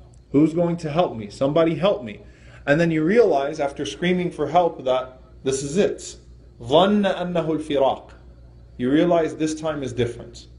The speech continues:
This time is different. This time is actually the end. Okay? Then suddenly, subhanAllah, imagine you're watching a movie and they're showing the death of somebody and so on and so forth. Suddenly, وَالْتَفَّتِ السَّاقُ بِالسَّاقِ.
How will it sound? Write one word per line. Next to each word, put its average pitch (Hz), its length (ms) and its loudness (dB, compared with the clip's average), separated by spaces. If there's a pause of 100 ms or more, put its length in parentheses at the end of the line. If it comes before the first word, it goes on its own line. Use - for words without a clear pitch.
(640)
This 123 160 -2
time 139 240 -2
is 127 100 -6
different. - 380 -8
This 127 160 -4
time 139 400 -4
is 113 120 -14
actually 131 500 -8
the 120 180 -8
end. 110 380 -8 (600)
Okay? 143 340 -8 (300)
Then 135 180 4
suddenly, 185 440 0
subhanAllah, 147 520 -2
imagine 151 340 -2
you're 135 100 -6
watching 139 380 0
a 127 40 -10
movie 135 300 -4
and 120 100 -8
they're 110 80 -4
showing 120 300 -8
the 107 60 -10
death 143 220 0
of 139 100 -20
somebody 135 240 -6
and 120 80 -12
so 135 100 -4
on 135 60 0
and 127 80 -8
so 131 100 -8
forth. 156 320 -4 (260)
Suddenly, 143 640 -2 (400)
وَالْتَفَّتِ 127 600 0
السَّاقُ 131 440 0
بِالسَّاقِ. 120 680 -2